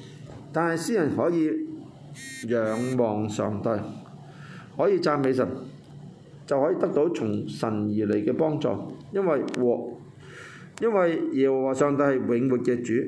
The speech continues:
係全能嘅神。就好似頭先我哋嚟到唱《轉眼仰望耶穌》一樣，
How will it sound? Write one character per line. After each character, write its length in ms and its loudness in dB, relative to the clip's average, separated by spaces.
係 120 0
全 220 -6
能 140 -6
嘅 80 -4
神。 140 -6
就 80 -2
好 80 2
似 120 2
頭 100 2
先 140 0
我 120 2
哋 160 4
嚟 140 2
到 120 4
唱 260 2
《轉 140 -4
眼 360 0
仰 160 2
望 200 -2
耶 100 -4
穌》 220 0
一 60 2
樣， 100 0